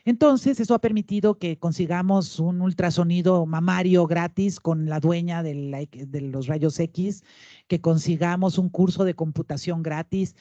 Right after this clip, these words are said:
cosas porque esas redes yo no las tengo. Mis redes antica-, eh, antisistémicas, zapatistas, pues casi no nos pueden ayudar en mucho, <laughs> como sí pueden ayudar sus redes, ¿verdad? Entonces, pues hemos tenido que encontrar un punto medio de cómo construir desde la diferencia.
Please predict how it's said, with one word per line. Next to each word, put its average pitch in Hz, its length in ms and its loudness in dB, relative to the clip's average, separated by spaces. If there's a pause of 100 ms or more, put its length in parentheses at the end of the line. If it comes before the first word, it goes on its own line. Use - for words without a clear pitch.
(380)
cosas 202 320 0
porque - 240 -4
esas 202 240 -2
redes 208 240 0
yo 202 140 4
no 202 100 2
las 190 220 0
tengo. 233 280 0
Mis 175 220 0
redes 202 340 2
antica-, 165 720 -6
eh, - 60 -12 (200)
antisistémicas, 185 1200 2
zapatistas, 202 880 -2
pues 160 320 -4
casi 175 260 -4
no 190 140 0
nos 190 140 2
pueden 180 280 -2
ayudar 160 320 -2
en 180 80 0
mucho, 208 300 4 (160)
<laughs> - 0 -
como 254 260 2 (100)
sí 190 120 -8
pueden 214 300 0
ayudar 190 280 0
sus 190 180 -6
redes, 233 380 -2
¿verdad? 190 320 -4 (480)
Entonces, 240 380 -4
pues - 180 -2
hemos 277 240 0
tenido 277 380 0
que 269 100 -4
encontrar 247 480 -2
un 254 140 0
punto 240 320 2
medio 226 400 4
de 196 120 0
cómo 202 280 0
construir 190 580 -2
desde 190 260 2
la 170 120 -2
diferencia. 147 680 -4